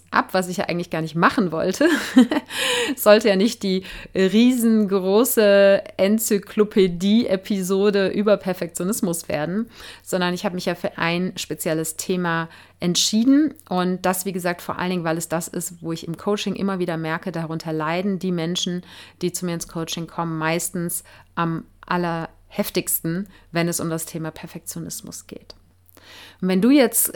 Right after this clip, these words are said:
<laughs> beim Hören dieser Episode für dich feststellst, hey, mein Thema mit dem Perfektionismus liegt eigentlich ganz woanders oder ich habe diese und jene Frage zu diesem Thema oder ich möchte gerne nochmal allgemein was zum Thema Perfektionismus von dir hören, Sarah,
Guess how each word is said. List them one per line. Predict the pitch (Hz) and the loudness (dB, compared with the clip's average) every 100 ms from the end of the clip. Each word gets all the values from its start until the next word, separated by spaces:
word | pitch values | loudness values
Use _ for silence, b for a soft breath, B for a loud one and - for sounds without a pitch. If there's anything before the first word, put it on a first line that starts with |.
| 202 | -4
<laughs> | 190 | 0
beim | 185 185 | 0 4
Hören | 233 269 233 | 4 6 4
dieser | 196 202 - | 2 0 0
Episode | 185 208 185 180 180 | -2 -2 -2 -2 -4
für | 196 | -2
dich | 208 214 | -4 -2
feststellst, | - 196 - - 185 185 - 254 | -2 -2 -4 -4 -4 -4 -6 -2
hey, | 233 | 0
mein | 185 185 220 | 2 2 2
Thema | 240 208 190 | 2 0 0
mit | 180 | -2
dem | 175 | -6
Perfektionismus | 175 170 165 - 175 165 170 175 170 | -6 -6 -8 -6 -6 -6 -6 -6 -4
liegt | 190 196 - | -4 -4 -6
eigentlich | 170 180 175 | -4 -4 -6
ganz | - 165 - | -6 -8 -6
woanders | - 226 233 180 196 214 - | 0 2 2 2 0 -2 -4
oder | 175 180 170 170 | -4 -2 -2 -4
ich | 180 | -6
habe | 185 175 | -8 -4
diese | 220 196 | -4 -2
und | 175 180 | -4 -4
jene | 175 165 | -4 -6
Frage | - - - 247 196 | -8 -2 0 0 -2
zu | - | -4
diesem | 175 170 170 | -6 -6 -6
Thema | - 170 175 180 220 240 B B B B | -6 -6 -4 -2 -4 -6 B B B B
oder | 196 185 156 | 0 2 0
ich | - | -2
möchte | 180 - 190 185 | -6 -4 -6 -4
gerne | 160 175 170 | -4 -4 -6
nochmal | - 180 | -6 -4
allgemein | - 180 180 180 233 269 | -4 -2 0 2 4 4
was | 180 165 - | 2 -2 -4
zum | 170 160 | -8 -8
Thema | 170 165 | -8 -8
Perfektionismus | - 165 - 160 - 170 170 175 160 - | -10 -14 -14 -12 -8 -6 -6 -6 -8 -8
von | - 160 165 | -6 -6 -4
dir | 170 165 | -4 -4
hören, | 160 156 160 | -4 -4 -4
Sarah, | 160 - - 170 247 | -6 -6 -4 -2 -4